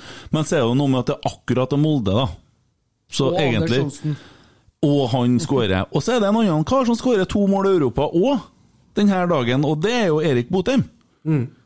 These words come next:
Speaker 1: Og det blir det jo snakket mye om da. Men altså, det er jo bra at han fungerer i Bodø, for all del, men han fungerte jo ikke i Rosenborg.
Speaker 3: Mm.
Speaker 1: Og så sier jeg at, spør dem i Stabæk da, hva de synes om han da. Sant? De ville jo ikke ha han gratis engang.
Speaker 3: Mm.
Speaker 1: Det, det, så det, så det,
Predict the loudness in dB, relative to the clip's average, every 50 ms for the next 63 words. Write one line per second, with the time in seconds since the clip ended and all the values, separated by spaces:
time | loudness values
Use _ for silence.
0 | _ -4 -2 0 2 2 2 2 2 2 2 2 2 0 0 0 -2 -2 0 0
1 | 0 2 2 2 2 2 2 2 2 0 0 -2 0 0 0 0 0 -2 -2 -2
2 | -4 -10 -20 -20 -20 -20 -20 -20 _ -2 -2 0 2 2 2 0 0 0 0 0
3 | 2 0 0 0 0 0 2 2 2 2 2 2 2 2 2 2 2 2 2 2
4 | 2 2 2 0 0 0 0 0 2 2 2 0 0 0 0 0 0 2 2 0
5 | 0 2 2 2 2 2 2 0 0 0 0 -2 -2 -2 0 2 2 2 2 0
6 | 0 0 0 2 2 0 0 -2 -4 -6 -4 -2 -2 -2 0 -2 0 0 -2 -2
7 | 0 0 2 2 2 0 -2 -4 -10 -20 -20 -20 -18 -12 -10 -4 -2 0 0 2
8 | 2 2 0 0 0 0 0 2 2 2 0 -2 -2 -2 -4 -4 -4 -2 -2 0
9 | 2 2 2 2 2 2 2 4 2 4 4 4 2 0 -2 -8 -18 _ _ _
10 | _ _ _ _ _ _ _ _ _ _ -2 -2 -2 -2 -6 -12 -6 -2 0 2
11 | 2 2 2 0 0 0 0 0 2 2 2 2 2 2 2 2 2 0 0 0
12 | -2 0 2 2 2 4 2 0 -2 -6 _ -2 -2 0 0 0 0 0 0 0
13 | 0 -2 -4 -6 -6 -6 -6 -4 -4 -4 -4 -4 -4 -2 0 0 0 -2 -4 -12
14 | -20 -20 -20 -20 -20 -20 -20 -20 -8 -4 -2 0 0 0